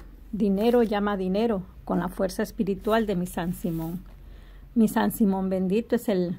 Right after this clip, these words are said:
más poderoso para los rituales de negocio, de dinero, de abundancia. ¿Qué es lo que vamos a necesitar?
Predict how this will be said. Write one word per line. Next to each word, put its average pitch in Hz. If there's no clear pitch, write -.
más 220
poderoso 214
para 170
los 190
rituales 190
de 190
negocio, 214
de 180
dinero, 185
de 196
abundancia. 185
¿Qué 196
es 175
lo 190
que -
vamos 220
a -
necesitar? 226